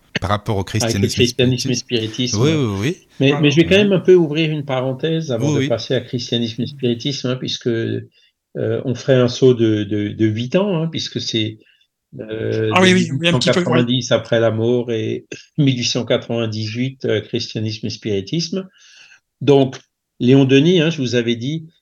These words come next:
Speaker 2: en mille huit cent quatre-vingt-neuf, euh, il y avait le, un congrès, euh, spirit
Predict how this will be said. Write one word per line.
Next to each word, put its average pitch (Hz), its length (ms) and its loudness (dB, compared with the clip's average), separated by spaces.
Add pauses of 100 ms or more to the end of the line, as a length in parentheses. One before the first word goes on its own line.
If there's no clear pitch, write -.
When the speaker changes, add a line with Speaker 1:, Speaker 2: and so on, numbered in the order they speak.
Speaker 2:
en 117 140 0
mille 123 180 2
huit 127 80 -4
cent 123 200 0
quatre-vingt-neuf, 123 840 0
euh, 110 160 -2
il 107 80 -4
y 107 60 0
avait 120 260 2
le, 101 520 -2
un 104 120 -8
congrès, 123 720 -2
euh, 110 100 -6
spirit 127 460 -4